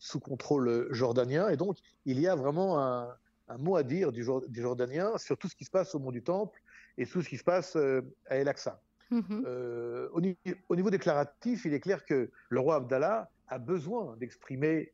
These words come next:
Speaker 1: une critique face à Israël. Sinon, il se mettrait à dos les Palestiniens et, euh, sa, sa crédibilité serait, euh, serait, serait atteinte. Donc, il est en train de jouer sur, d'un côté pour calmer les esprits et également de travailler en sous-marin et puis aussi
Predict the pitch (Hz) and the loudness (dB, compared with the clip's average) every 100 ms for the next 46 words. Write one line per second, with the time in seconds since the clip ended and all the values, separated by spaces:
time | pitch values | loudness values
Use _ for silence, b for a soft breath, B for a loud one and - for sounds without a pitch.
0 | - 135 - 190 196 - - _ _ _ | -8 -4 0 0 0 -4 -8 _ _ _
1 | - 127 135 120 - 107 104 - 139 165 | -2 0 2 0 2 2 2 -4 -2 2
2 | 165 135 120 - 143 - 139 127 165 151 | 4 2 0 -2 -2 2 2 4 2 0
3 | b b - 127 135 123 - 131 147 175 | b b -6 -4 0 -2 -2 -2 0 2
4 | 190 147 143 143 123 117 113 110 127 - | 2 2 2 2 2 0 -6 -8 -8 -8
5 | - - _ - 147 151 139 135 131 185 | -14 -20 _ -8 -4 0 2 2 2 2
6 | 185 B B _ - 135 143 131 120 117 | 0 B B _ 0 4 4 4 2 2
7 | 123 - 139 131 123 135 131 123 127 101 | -2 -2 0 0 -2 -2 0 0 -4 -12
8 | _ b b - 190 170 - - 156 156 | _ b b -2 0 -2 -6 -8 -2 2
9 | 180 160 - 185 139 113 156 165 - 143 | 2 0 -2 0 0 2 2 0 0 -2
10 | 160 165 147 165 143 110 b b - 147 | 0 0 0 0 0 -2 b b -4 -2
11 | - 147 147 135 117 120 - 170 233 - | 0 2 2 2 0 -2 -2 -2 -2 -6
12 | b b - 160 151 127 139 156 147 127 | b b -2 2 4 4 4 4 2 2
13 | 147 131 135 151 131 - 151 127 151 226 | 2 2 4 2 0 -2 0 2 2 0
14 | - 151 - 180 156 117 - 196 233 | 0 -2 -2 0 0 0 -2 -2 -4